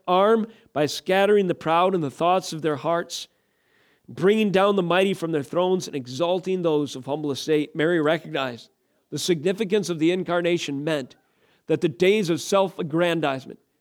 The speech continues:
the days of self-exaltation of the kings of the earth are numbered, and they will be brought down.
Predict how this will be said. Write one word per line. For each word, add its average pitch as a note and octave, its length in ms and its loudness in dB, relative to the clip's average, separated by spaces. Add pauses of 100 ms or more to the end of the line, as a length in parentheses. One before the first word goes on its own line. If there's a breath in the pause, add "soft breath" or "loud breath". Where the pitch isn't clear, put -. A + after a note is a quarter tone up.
the D#3 60 -8
days F#3 400 2
of E3 120 0
self-exaltation F#3+ 1120 0
of C#3+ 100 -4
the D3+ 60 -4
kings F#3+ 340 0
of D#3 80 -4
the D#3 160 -4
earth F3+ 320 0
are D3+ 120 2
numbered, C#3+ 460 -2 (300 soft breath)
and D3+ 100 0
they D#3+ 140 4
will D#3+ 140 2
be C#3 120 -2
brought D3+ 380 0
down. D3 420 -2